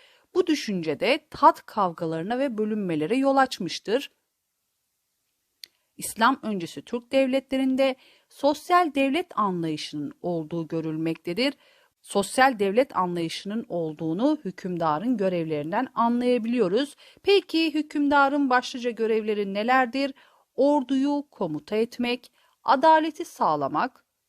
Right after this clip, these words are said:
huzur ve refahı sağlamak, töreyi uygulamak,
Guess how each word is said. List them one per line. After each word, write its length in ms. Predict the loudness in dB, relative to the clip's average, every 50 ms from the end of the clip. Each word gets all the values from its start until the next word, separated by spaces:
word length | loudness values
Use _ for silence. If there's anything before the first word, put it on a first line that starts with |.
| _ _
huzur 560 | _ 0 0 0 2 0 -2 0 0 2 4
ve 200 | 4 4 4 2
refahı 600 | 2 -2 -2 -2 _ -2 0 0 0 0 -4 -8
sağlamak, 760 | -8 -4 -2 0 0 0 0 -4 -2 0 0 0 0 _ -12 _ _ _ _ _ _ _ _
töreyi 440 | _ -8 -6 -4 -4 -4 -4 -4 -6
uygulamak, 1000 | -8 -6 -4 -4 -4 -4 -4 -2 -2 0 2 4 4 4 4 2 _ _ _